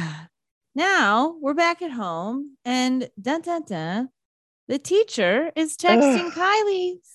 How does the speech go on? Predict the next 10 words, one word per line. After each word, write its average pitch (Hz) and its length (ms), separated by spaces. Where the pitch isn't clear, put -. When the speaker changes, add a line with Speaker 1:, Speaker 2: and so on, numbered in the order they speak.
Speaker 1:
selfies 349 840
Speaker 2:
No. 202 300
Speaker 1:
and 494 120
asking 415 540
if 381 140
she 392 240
wants 247 580
to 294 120
video 143 560
chat. 127 380